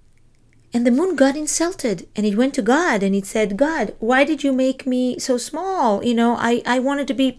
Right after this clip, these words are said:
big like the sun." And God said, "You're small, but you're mighty, because it will be based on you how the month will be counted, how the beginning of every month.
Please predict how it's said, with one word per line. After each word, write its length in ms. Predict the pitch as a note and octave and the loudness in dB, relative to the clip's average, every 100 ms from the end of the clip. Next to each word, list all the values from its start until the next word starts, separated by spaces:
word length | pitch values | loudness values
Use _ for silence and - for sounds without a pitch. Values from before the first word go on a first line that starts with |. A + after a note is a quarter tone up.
| A#3 | 0
big 320 | D#4 A#4+ C4 | 6 6 6
like 240 | A#3 G#3+ - | 2 0 -2
the 80 | A3 | -2
sun." 400 | - G#4+ G#3 E3 - - - - - - - A3 | 0 0 -2 -6 -16 -20 -20 -20 -20 -20 -10 -4
And 160 | A3 | 0
God 240 | A#3+ A#3 - | 2 2 0
said, 280 | A#3 G#3+ - - - _ _ _ - | -2 -2 -4 -18 -20 _ _ _ -2
"You're 300 | A3 C#4+ C4+ | 4 6 4
small, 640 | - B3 C4 A3 E3+ - - | 0 -2 0 0 -2 -8 -8
but 220 | G3 - | -6 0
you're 140 | A3 G3+ | 0 2
mighty, 520 | F#3+ F#3 F#3 - - _ _ _ F#3 | 2 0 -4 -8 -12 _ _ _ -8
because 560 | G3+ - G3 F3+ F3 - _ _ - | -6 -4 -2 -2 -4 -12 _ _ -6
it 180 | G#3+ G3 | -6 0
will 120 | G3 | 0
be 140 | G3 | 0
based 420 | F3+ A#3 D4 - D#4 | 2 2 2 0 -2
on 140 | D4+ | -2
you 480 | D4 D#4 D4 F3 - - _ _ _ _ - A#3+ | 2 4 4 2 -2 -16 _ _ _ _ -6 0
how 460 | B3+ C4 C4+ C4 - - | 2 4 4 0 -2 -2
the 140 | F#3 | 2
month 600 | G3+ A3 D4 G#3+ E3 - - | 4 6 4 2 -4 -10 -8
will 180 | G3+ G#3 | 0 2
be 160 | F3+ A3 | 2 -2
counted, 600 | - F#3 F#3 - - - - - - - | -4 -2 -2 -6 -12 -14 -20 -20 -12 0
how 240 | A#3 C4+ | 4 4
the 140 | A3+ A3 | 4 2
beginning 480 | G#3 E3+ C4 D4+ D4 | 0 0 0 0 0
of 160 | - | 0
every 320 | - A3 A3+ | 0 0 0
month. 460 | G3+ F3 G3+ - | 0 -2 -6 -12